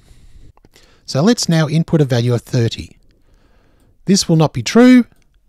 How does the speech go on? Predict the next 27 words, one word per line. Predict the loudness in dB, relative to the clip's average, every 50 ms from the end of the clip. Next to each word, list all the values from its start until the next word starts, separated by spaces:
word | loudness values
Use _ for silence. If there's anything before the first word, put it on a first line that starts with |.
| _ _ _
so | _ -8 -6 -6 -4
the | -4 -6
program | -8 -2 -2 -2 -2 0 -2 -2 -2
will | -2 -4 -4
jump | -4 -4 -6 -4
down | -6 -8 -8 -6
to | -4 -2
here. | 0 0 0 0 -2 -6 -8 _ _ _ _ _ _ _ _ _
This | -6 -4 -4 -4 -4
will | -4 -2
not | -2 -4 -4
be | -6 -10
true, | -6 2 4 4 4 6 4 2 0 _ _ _ _ _ _ _
so | _ -10 -8 -8
the | -8 -6
program | -2 -2 -2 0 0 0 -2 -2
will | -4 -4
jump | -4 -4 -6 -6 -6
down | -6 -6 -6 -4
to | -6 -6
here, | -2 0 0 2 2 0 -2 -6 -10
and | -8 -6 -6 -6 -6 -8 -12 -10 -6
only | -4 -2 -2 -2 -2
that | -2 -4 -6 -4
line | -6 -4 -4 -4 -4 -4
will | -6 -6 -4
run. | -4 -4 -4 -6 -8 -14